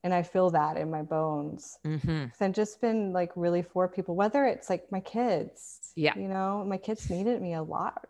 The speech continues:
Speaker 1: during this. And
Speaker 2: They let you
Speaker 1: um,
Speaker 2: know
Speaker 1: oh,
Speaker 2: too.
Speaker 1: they're the
Speaker 2: Yeah.
Speaker 1: most honest little
Speaker 2: "Serve
Speaker 1: human
Speaker 2: me
Speaker 1: beings.
Speaker 2: now." <laughs>
Speaker 1: It's so, gosh, talk about, and Maxwell, Maxwell, my youngest, who's two, he is,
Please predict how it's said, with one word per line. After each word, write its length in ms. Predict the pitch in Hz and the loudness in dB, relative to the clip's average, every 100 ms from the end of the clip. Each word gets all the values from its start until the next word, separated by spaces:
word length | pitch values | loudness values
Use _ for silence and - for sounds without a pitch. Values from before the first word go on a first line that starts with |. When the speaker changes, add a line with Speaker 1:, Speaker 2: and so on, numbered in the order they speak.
| _ | _
Speaker 1:
during 300 | 170 160 151 | 0 0 2
this. 400 | 147 139 147 - | 0 -2 -8 -6
And 280 | 156 151 151 - - _ _ _ _ _ | -4 -2 -4 -8 -20 _ _ _ _ _
Speaker 2:
They 160 | 208 | 8
let 240 | 302 320 - | 10 10 10
you 60 | |
Speaker 1:
um, 20 | 185 | 10
Speaker 2:
know 480 | 214 175 113 - - _ _ - | 10 10 6 -4 -16 _ _ -6
Speaker 1:
oh, 140 | 254 | -4
Speaker 2:
too. 400 | 233 240 170 123 - - - | 8 10 10 6 -8 -10 0
Speaker 1:
they're 160 | 226 | 2
the 80 | 240 | 8
Speaker 2:
Yeah. 180 | 233 254 | 10 10
Speaker 1:
most 80 | - | 6
honest 440 | 160 160 185 185 - | 4 4 2 0 0
little 160 | 185 170 | 2 4
Speaker 2:
"Serve 280 | 175 180 | 4 4
Speaker 1:
human 120 | 165 165 | 2 -2
Speaker 2:
me 420 | 170 175 175 185 | 0 2 4 2
Speaker 1:
beings. 60 | - | 0
Speaker 2:
now." 440 | 151 180 143 - - - - 311 | 4 4 4 -2 -8 -10 4 6
<laughs> 0 | 254 254 | 6 4
Speaker 1:
It's 180 | - - | 0 0
so, 240 | 277 277 208 262 - - | 0 2 2 0 -2 -10
gosh, 520 | 156 151 - - - - - 277 285 208 | -8 -6 -8 -8 -10 -12 0 2 4 4
talk 160 | 208 | 4
about, 460 | 180 156 151 156 - | 6 6 8 6 2
and 160 | 175 180 | 2 6
Maxwell, 680 | 185 202 - 190 175 165 - _ _ - | 6 6 4 6 6 4 -4 _ _ -6
Maxwell, 520 | 147 - - 156 156 | -6 -4 0 2 2
my 140 | 156 185 | 2 4
youngest, 760 | 202 202 185 160 202 - - - | 6 6 6 6 4 2 -10 -4
who's 220 | 165 160 | -4 -4
two, 480 | - 190 170 156 175 - - - - - - - _ _ _ | -2 4 4 4 -2 -14 -20 -20 -20 -20 -20 -20 _ _ _
he 300 | - 190 175 | -4 4 6
is, 520 | 160 160 - - - | 6 4 -4 -16 -18